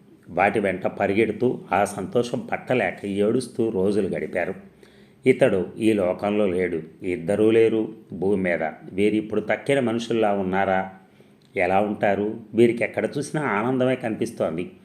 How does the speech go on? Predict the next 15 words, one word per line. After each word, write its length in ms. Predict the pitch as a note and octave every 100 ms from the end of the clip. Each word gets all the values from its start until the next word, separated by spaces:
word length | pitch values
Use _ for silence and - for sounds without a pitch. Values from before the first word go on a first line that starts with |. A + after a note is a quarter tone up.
| - _ _
ప్రతి 320 | F2+ F2 A#2
సన్నివేశంలోనూ 920 | A#2 G#2+ A2 B2+ B2+ B2 C3 B2 B2
హాస్యమే 680 | G2 G2 F#2+ A#2+ - C3 B2+
కనిపిస్తోంది. 800 | B2 A2+ - - - F#2 F#2 F#2 - - _ -
హాస్యం 420 | D#2+ E2+ F#2+ B2
అంటే 560 | B2 A#2 A2 G2 G#2+ G#2 -
ఎగతాళిగా 640 | F2 - - G#2+ A#2 B2 A#2
కాదు, 400 | A2+ F2+ G2+ F#2 - - - -
భయంకరము, 960 | F#2+ A#2+ A#2 B2 A#2 A2+ G#2+ A2+ A2 G#2+
గొప్పవి, 500 | G2 F#2+ A#2+ G#2+ G#2
విచారకరమైనవి 1200 | G2+ F#2+ F#2 G#2+ G#2 G#2+ G#2+ G#2+ G#2 G#2+ G#2 G2+ G2+
అని 160 | F#2
మనకు 360 | F#2 D#2 G2+ -
కనిపించే 460 | A2 B2+ B2 -
సన్నివేశాలన్నీ 1200 | B2+ - G2 A2 A#2+ A#2+ G#2+ G2+ G2+ A2 F#2+ F#2+